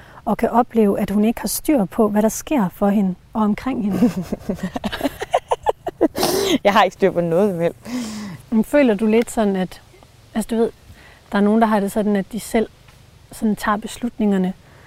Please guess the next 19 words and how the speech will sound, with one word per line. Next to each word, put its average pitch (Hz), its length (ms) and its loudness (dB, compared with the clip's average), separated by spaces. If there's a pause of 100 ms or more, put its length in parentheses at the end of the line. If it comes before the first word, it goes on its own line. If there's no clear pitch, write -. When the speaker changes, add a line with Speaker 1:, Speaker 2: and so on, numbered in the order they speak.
(400)
Speaker 1:
og 220 80 -6
sådan 214 180 0
styrer 226 400 2
deres 214 240 -4
liv. 226 160 0
Føler 233 300 2
du 196 100 -2
lidt, 233 260 2
at, 208 120 -2 (460)
at 220 200 -4
tingene 233 280 2
bare 214 180 0
sker - 480 -6
sådan 202 220 0
for 208 180 0
dig, 214 100 0 (240)
eller 226 120 2
hvad? 208 100 -2 (100)
Speaker 2:
Ja. 202 160 4